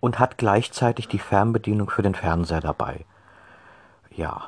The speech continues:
also man kann Kabelkopfhörer direkt da anschließen oder auch normale. Also man kann jeden Kopfhörer anschließen,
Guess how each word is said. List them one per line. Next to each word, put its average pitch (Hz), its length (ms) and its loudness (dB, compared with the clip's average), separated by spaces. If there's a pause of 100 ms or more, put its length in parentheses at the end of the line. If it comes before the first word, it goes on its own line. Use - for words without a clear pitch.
(140)
also 95 180 0
man 104 160 4
kann 113 280 2
Kabelkopfhörer 117 960 2
direkt 107 420 -2
da 101 100 0
anschließen 101 640 -2
oder 85 360 -2
auch - 340 -8
normale. 101 580 2 (520)
Also 95 160 0
man 98 120 2
kann 117 260 2
jeden 117 500 4
Kopfhörer 85 600 -2
anschließen, 82 680 -8